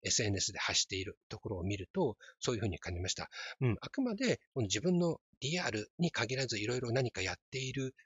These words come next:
活動を知ってもらうために、メタバースの中でもいろんなことをやっている人たちに知ってもらう手段として、そこへ例えば行った時に、「私はこういうものです」っていうのを知ってもらう活動をするとかっていうふうな捉え方をしてるとなると、まあ、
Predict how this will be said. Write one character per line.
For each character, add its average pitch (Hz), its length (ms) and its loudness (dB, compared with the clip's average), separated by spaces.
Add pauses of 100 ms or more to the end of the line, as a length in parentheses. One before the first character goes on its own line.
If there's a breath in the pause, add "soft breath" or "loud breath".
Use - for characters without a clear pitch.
活 - 340 0
動 147 140 -2
を 143 560 0 (300 loud breath)
知 - 160 2
っ - 20 -16 (120)
て 135 80 0
も 117 140 2
ら 110 80 0
う 117 80 -6
た 123 100 -4
め 180 80 2
に、 165 160 2
メ 127 220 -2
タ 233 140 -2
バ 180 160 -2
ー 160 60 -2
ス - 120 0
の 143 100 2
中 175 220 0
で 139 80 0
も 90 160 -2
い 98 80 -6
ろ 104 100 0
ん 104 80 2
な 101 80 -2
こ - 120 -16
と - 120 -10
を 87 60 -8
や 87 120 -8
っ - 20 -12 (100)
て - 80 -6
い 95 60 -4
る 92 80 -6
人 - 160 -4
た - 100 -10
ち 143 140 -4
に 113 120 -2 (240 loud breath)
知 - 240 4
っ - 20 -6 (140)
て 190 80 -4
も 190 180 0
ら 185 100 0
う 185 80 -2
手 - 180 2
段 175 220 -2
と 156 140 -6
し - 120 0
て、 202 240 0 (260 loud breath)
そ - 160 0
こ 147 160 -2
へ 131 60 -2
例 131 220 -6
え 113 40 -4
ば 92 100 -6
行 92 80 -8
っ - 20 -20
た - 100 -10
時 - 200 -6
に、 131 100 2
「私 107 260 -4
は 135 60 -10
こ - 160 -8
う 131 80 -4
い 135 40 -2
う 131 40 0
も 131 100 0
の 120 80 2
で 92 80 0
す」 - 160 -4
っ - 40 -20
て 87 80 -8
い - 20 -6
う 92 40 -6
の 117 100 -4
を - 20 -6
知 - 180 -2
っ - 40 -20
て 107 100 -6
も 98 100 -2
ら 87 80 -6
う 78 80 -8
活 - 220 -2
動 73 100 -4
を 64 60 -10
す - 140 0
る - 80 -20
と - 80 -20
か - 200 -14 (220 loud breath)
っ - 40 -20
て 160 80 -4
い 160 80 -2
う 151 40 -4
ふ 170 60 -2
う 190 40 2
な 104 140 2
捉 95 260 -6
え 87 80 -4
方 92 300 -10 (240 loud breath)
を 113 80 -8
し - 100 0
て 156 120 -2
る 135 80 -4
と 147 100 -2
な 139 100 0
る 127 80 -4
と、 123 160 -6
ま 147 120 0
あ、 - 40 -8